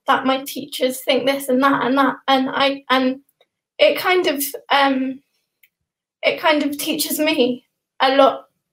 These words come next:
a lot, a lot more than I obviously thought I would ever, you know, learn. But, um, I think it, you know, it needs to happen both ways, and teachers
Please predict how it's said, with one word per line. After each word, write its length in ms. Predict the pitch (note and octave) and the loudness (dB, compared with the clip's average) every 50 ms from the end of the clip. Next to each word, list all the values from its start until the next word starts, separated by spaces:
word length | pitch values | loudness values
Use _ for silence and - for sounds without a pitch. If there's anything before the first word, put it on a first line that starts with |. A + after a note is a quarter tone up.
| _ - - | _ -6 -4
a 60 | B3+ | -2
lot, 300 | B3 C4 - - - - - | 0 0 -2 -2 -4 -4 -4
a 60 | C#4 | 2
lot 260 | D#4 D4 C#4 C#4 - - | 4 6 4 4 4 0
more 140 | D#4+ D4+ C4+ | 0 0 2
than 160 | A#3+ B3 A#3 | 2 2 2
I 340 | A#3+ A#3+ A#3+ A#3+ A#3+ A#3+ A#3+ - _ - | 2 0 0 0 -2 -4 -8 -10 _ -4
obviously 380 | C4 C4 B3+ C4 B3+ B3+ B3+ | -2 -2 -2 -4 -8 -8 -10
thought 280 | B3+ - D4 C4+ - B3 | -6 0 0 0 2 2
I 80 | B3+ B3+ | 4 4
would 140 | B3 B3 | 4 2
ever, 500 | B3+ B3+ B3+ - B3 A#3+ B3 A#3+ A#3+ A#3+ _ _ _ _ _ - | 2 -2 -4 -2 -2 0 0 0 -2 -4 _ _ _ _ _ -4
you 100 | C4+ C4 | -2 -2
know, 220 | A#3+ A#3 A3+ B3 B3 _ _ - | -2 -2 -4 -8 -12 _ _ 0
learn. 340 | C#4+ C4+ C4 B3 A3+ A#3+ - _ - - | 0 2 2 0 -4 -8 -12 _ -4 -2
But, 180 | B3+ A3+ G3 | -2 0 2
um, 280 | A#3+ B3+ B3 B3+ B3+ - - - - - - - - | 0 0 0 -2 -4 -8 -14 -20 -20 -20 -12 -2 2
I 160 | C4 D4+ D#4 | 2 2 2
think 380 | D#4 - D#4+ D4 C4 - - - - - - - | 2 0 0 0 0 -2 -4 -8 -10 -10 -6 -2
it, 240 | - - - - _ _ _ | 0 0 0 -2 _ _ _
you 160 | - C#4 C#4+ C4+ | -8 -4 0 2
know, 240 | C4 B3 B3 B3 B3+ - | 2 4 2 2 0 0
it 240 | - D4+ - - - | -2 0 0 0 -2
needs 260 | D4+ D#4 D#4 D#4 D4+ | -4 -6 -4 -4 -6
to 80 | C#4+ - | -8 -8
happen 420 | D#4 D#4 D#4 - C#4+ D4+ C#4 C4+ | -8 -10 -8 -8 -4 0 2 2
both 300 | C4+ A#3+ A#3+ B3+ B3 - - | 4 4 2 0 0 0 2
ways, 380 | B3+ B3 A#3 A#3 B3 B3 - | 2 4 4 2 0 -2 -2
and 260 | B3 B3 B3 B3 B3 C4 _ _ _ _ _ _ | 0 2 2 0 0 -4 _ _ _ _ _ _
teachers 520 | - - D#4 D4+ D4 - - D4 C4+ C4 | -8 -6 -6 -6 -6 -6 -2 -2 -2 -2